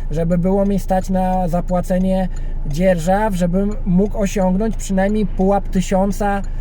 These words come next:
tysiąca stu, tysiąca dwustu złotych, załóżmy, dopłat.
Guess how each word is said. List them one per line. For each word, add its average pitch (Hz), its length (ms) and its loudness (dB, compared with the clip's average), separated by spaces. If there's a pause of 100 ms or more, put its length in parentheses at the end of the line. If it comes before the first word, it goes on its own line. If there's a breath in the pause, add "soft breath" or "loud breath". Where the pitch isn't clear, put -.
(160 loud breath)
tysiąca 170 500 -2
stu, 202 360 0
tysiąca 180 420 -2
dwustu 175 440 -2
złotych, 185 540 0
załóżmy, 175 440 0
dopłat. 196 580 0